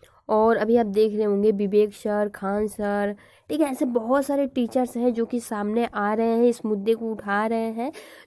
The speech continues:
तो इससे आपको ज़्यादा से ज़्यादा सबकी बात, हमारी बातों को आपको शेयर करना है और आपको खुद इस मुहिम में जुड़ जाना है। अगर आप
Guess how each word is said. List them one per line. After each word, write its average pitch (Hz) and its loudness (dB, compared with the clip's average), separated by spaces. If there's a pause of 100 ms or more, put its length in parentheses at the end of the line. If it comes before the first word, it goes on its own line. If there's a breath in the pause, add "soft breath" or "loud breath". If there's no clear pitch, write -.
तो 277 2 (140)
इससे 269 -2
आपको 247 -2
ज़्यादा 220 2
से 233 -4
ज़्यादा 214 0
सबकी 285 -2
बात, 190 -2
हमारी 208 -2
बातों 202 0
को 226 2
आपको 214 -2
शेयर 202 0
करना 185 -6
है 180 -14 (880 soft breath)
और 254 6
आपको 269 0
खुद 302 -4
इस 277 -6
मुहिम 233 2
में 247 4
जुड़ 202 2
जाना 185 -2
है। 175 -8 (1200)
अगर 269 4
आप 262 0